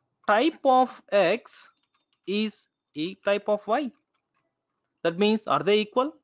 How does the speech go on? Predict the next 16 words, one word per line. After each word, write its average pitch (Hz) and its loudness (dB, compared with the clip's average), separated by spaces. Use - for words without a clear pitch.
Yes, 127 -8
true. 180 -4
But 220 2
if 277 0
I 330 4
take 285 2
type 233 0
of 302 2
x 240 -2
is 226 -2
type 208 -2
of, 220 2
uh, 165 2
let 185 -2
me 202 -2
define, 180 -2